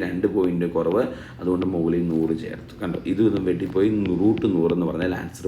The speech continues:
പത്ത്. കണ്ടോ, ഇങ്ങനെയാണ് ചെയ്യുന്നത് കേട്ടോ. മക്കളെ, ഇത് കുറച്ച് പറഞ്ഞു തരാനും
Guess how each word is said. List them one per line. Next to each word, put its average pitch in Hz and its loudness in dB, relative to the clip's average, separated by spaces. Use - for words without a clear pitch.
പത്ത്. - -14
കണ്ടോ, - -6
ഇങ്ങനെയാണ് 85 0
ചെയ്യുന്നത് 67 -6
കേട്ടോ. 104 0
മക്കളെ, 104 0
ഇത് 101 0
കുറച്ച് 113 -2
പറഞ്ഞു 110 2
തരാനും 117 2